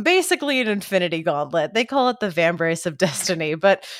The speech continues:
you essentially, I mean, you literally are running around grabbing gems and putting them in your glove.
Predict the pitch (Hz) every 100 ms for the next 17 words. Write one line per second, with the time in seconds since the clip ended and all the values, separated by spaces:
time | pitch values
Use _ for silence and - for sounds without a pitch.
0 | - 311 349 - 330 302 311 277 254 -
1 | 247 285 269 269 269 311 294 240 208 196
2 | 180 190 196 185 170 165 160 151 - 202
3 | 196 196 190 151 180 175 180 170 170 -
4 | 170 165 147 139 131 139 - 156 123 127
5 | 170 190